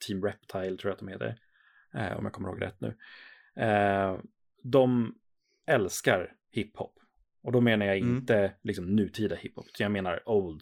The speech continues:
Speaker 1: school hiphop. Alltså så här,
Speaker 2: Mm.
Speaker 1: liksom pop and locking, eh, liksom när man, eh, breakdansade,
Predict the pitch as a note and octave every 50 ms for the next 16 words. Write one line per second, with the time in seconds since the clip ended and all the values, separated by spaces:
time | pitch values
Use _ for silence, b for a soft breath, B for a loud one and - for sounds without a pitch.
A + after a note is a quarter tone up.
0 | - - - - - - - - - - - - - - - _ _ - - -
1 | A#2 G#2 A2 A2 - G#2 G2 F2+ E2+ E2+ E2+ - - A2 A2+ A2+ G#2+ G#2 - B2
2 | A2 - - - A2 G#2 G#2 G#2+ G#2 G#2 - _ - - A2 G2+ G2+ G2 G2 G2
3 | G2 F#2+ F#2+ G2+ G2+ G2 F#2+ F#2+ - - - G2 - G#2+ G2 F#2+ F#2+ F#2+ F#2 F#2+
4 | F#2 F#2 F#2 - - - - G#2+ A2 A2+ A#2 A2 - A#2+ A2 G#2 G2+ - - -
5 | A2+ G#2 G#2 G2+ G2 G2 - - G#2 G2+ G2+ G2 G2 G2 G2 F#2+